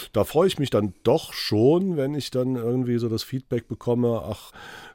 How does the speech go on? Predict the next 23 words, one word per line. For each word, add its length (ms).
durch 480
den 520
Wanderonkel 640
Papst 480
Experten 520
Andrak 760
bin 100
ich 80
so 80
ein 60
bisschen 220
zum 160
Wandern 240
motiviert 500
worden. 260
Ansonsten, 800
wie 240
man 240
jetzt 260
wandert, 480
ob 220
man, 240
äh, 380